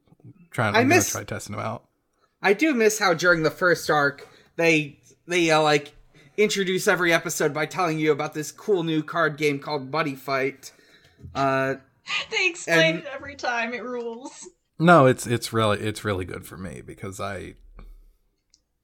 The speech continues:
Speaker 1: my memory is, uh,
Speaker 3: M-, yeah.
Speaker 1: kinda bad.
Speaker 3: My, I mean, my brain's full of holes, honestly. Uh, honestly, I appreciated in the next episode when the, the, um, you know, the redhead whose name I know, uh,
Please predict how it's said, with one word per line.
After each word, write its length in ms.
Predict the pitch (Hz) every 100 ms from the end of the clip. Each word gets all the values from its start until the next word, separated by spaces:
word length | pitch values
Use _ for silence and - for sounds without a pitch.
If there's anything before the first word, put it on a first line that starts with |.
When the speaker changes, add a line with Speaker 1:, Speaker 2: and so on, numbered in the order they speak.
| _ _ _ _
Speaker 1:
my 120 | 107 120
memory 440 | 120 117 107 98
is, 280 | 95 92 -
uh, 440 | 101 87 85 90 - _ _
Speaker 3:
M-, 260 | 208 190 196 -
yeah. 280 | 190 156 147
Speaker 1:
kinda 240 | 160 - -
bad. 120 | 101 -
Speaker 3:
My, 140 | 247 254
I 100 | 240
mean, 140 | 247
my 120 | 247
brain's 340 | 254 254 247 226
full 160 | 233
of 80 | 196
holes, 320 | 190 165 160
honestly. 720 | 175 175 175 190 175 170 170 156
Uh, 260 | - 190 -
honestly, 400 | 233 254 254 254
I 60 | 214
appreciated 840 | 202 - 190 165 180 165 165 165
in 120 | 156 170
the 80 |
next 360 | 165 165 160 -
episode 600 | 160 160 160 151 147 151
when 300 | 143 147 147
the, 360 | 147 127 139 - -
the, 380 | 151 139 120 - - _ _ _ 151 - - _ -
um, 460 | 151 139 131 123 -
you 100 | 170
know, 180 | 156 139
the 100 | 160
redhead 340 | 147 156 139
whose 160 | 160 139
name 200 | 135 127
I 60 | 127
know, 400 | 117 120 143 165 - - -
uh, 80 | -